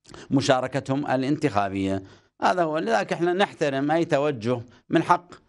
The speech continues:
هؤلاء القادة أن يأتلفوا فيما بينهم، من حقهم أن يأتلفوا مع غيرهم، احنا ننظر لهم بكل احترام ونستقبلهم بكل احترام،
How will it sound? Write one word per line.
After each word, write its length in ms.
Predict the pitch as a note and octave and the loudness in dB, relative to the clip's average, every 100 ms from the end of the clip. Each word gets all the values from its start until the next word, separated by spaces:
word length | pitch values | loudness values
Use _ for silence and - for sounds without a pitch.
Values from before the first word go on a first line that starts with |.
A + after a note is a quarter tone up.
| _ C3 | _ 0
هؤلاء 480 | C#3 D#3 D#3 D#3+ | 2 2 0 0
القادة 420 | D3+ - C#3+ C#3 C3+ | 0 0 0 0 -2
أن 100 | C#3 | 0
يأتلفوا 480 | B2+ D3+ C#3 B2+ | 0 0 0 -4
فيما 320 | A2+ B2+ B2 A#2 | -2 0 2 0
بينهم، 500 | B2+ B2+ A#2+ B2+ D3 - - | 0 0 0 -2 -6 -16 -4
من 120 | C3 | -2
حقهم 320 | B2 D3 C#3+ C3+ | 2 0 0 -2
أن 100 | B2+ | -2
يأتلفوا 380 | B2+ C3+ B2 | 0 0 0
مع 240 | B2+ A#2+ B2 | 0 0 0
غيرهم، 580 | B2+ C3 B2+ C3+ D3 E3+ - _ - | 0 0 0 0 -2 -6 -16 _ 4
احنا 280 | G3+ D#3 E3 | 4 4 0
ننظر 340 | E3 E3 D3+ | 0 0 0
لهم 240 | D3 C#3+ C3+ | 0 -2 -2
بكل 240 | C3+ C3+ | -2 -2
احترام 520 | B2 - B2+ B2+ C#3+ | -2 0 0 0 0
ونستقبلهم 600 | C3+ C3+ - - C#3 C3+ B2+ | -2 0 0 0 0 0 0
بكل 260 | B2+ C3 | -2 -4
احترام، 500 | - C3+ A#2+ B2 D3 | -2 -2 0 0 -4